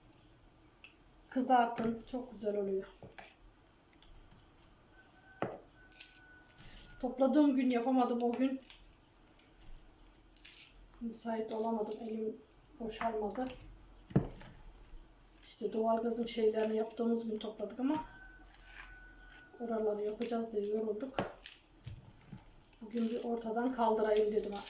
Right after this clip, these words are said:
değerli takipçilerim. Bakın gilikleşti mi araka bezelye gibi oluyor. Birazını gilikleştiriyorum bakalım.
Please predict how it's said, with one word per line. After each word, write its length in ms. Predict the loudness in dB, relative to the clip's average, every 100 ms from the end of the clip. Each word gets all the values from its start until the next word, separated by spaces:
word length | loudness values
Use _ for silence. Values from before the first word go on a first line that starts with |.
| -6
değerli 280 | -2 -2 2
takipçilerim. 640 | 0 0 -6 -8 -6 -6 -12 -20 -20 -20 -20 -20 -20 -20 -20 -20 -20 -18 -18 -18 -20 -20 -20 -20 -20 -20 -20 -20 -14 -12 -12 -16 -20 -20 -20 -20 -20 -20 -20 -20 -14
Bakın 420 | -10 2 4 4 2 -10 -12 -6 2
gilikleşti 640 | 6 6 6 4 4 4
mi 340 | 4 6 6 4
araka 380 | 6 6 6 6
bezelye 400 | 6 6 6 6
gibi 180 | 4 2
oluyor. 300 | 2 2 0 -6 -8 4
Birazını 340 | 6 8 8
gilikleştiriyorum 880 | 6 6 4 0 2 4 6 6 4
bakalım. 300 | 0 -4 -6